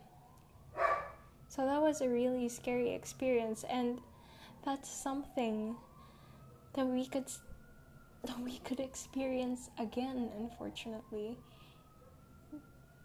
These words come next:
because of maybe the lack of efforts. Na, you know, we're still,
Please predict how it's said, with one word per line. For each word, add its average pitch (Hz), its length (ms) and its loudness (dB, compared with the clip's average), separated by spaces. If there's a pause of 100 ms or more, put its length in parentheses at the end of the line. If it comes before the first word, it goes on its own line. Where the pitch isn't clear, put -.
(320)
because 262 360 -2
of 262 140 -2
maybe 254 360 2
the 254 140 -2
lack 233 300 -6
of 247 80 -4 (160)
efforts. 269 640 -4 (2000)
Na, 233 480 2 (600)
you 269 80 0
know, 285 160 6
we're 269 260 2
still, 269 380 -6